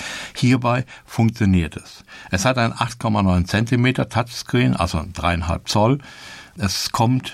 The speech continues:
mit zweiundzwanzig Ländern Westeuropas. Natürlich gibt es das auch in anderen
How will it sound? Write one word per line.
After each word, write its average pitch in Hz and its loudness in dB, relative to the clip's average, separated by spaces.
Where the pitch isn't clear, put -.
mit 98 2
zweiundzwanzig 113 0
Ländern 101 2
Westeuropas. 98 0
Natürlich 104 2
gibt 101 -2
es 95 -2
das 98 -2
auch 87 -2
in 85 -2
anderen 104 2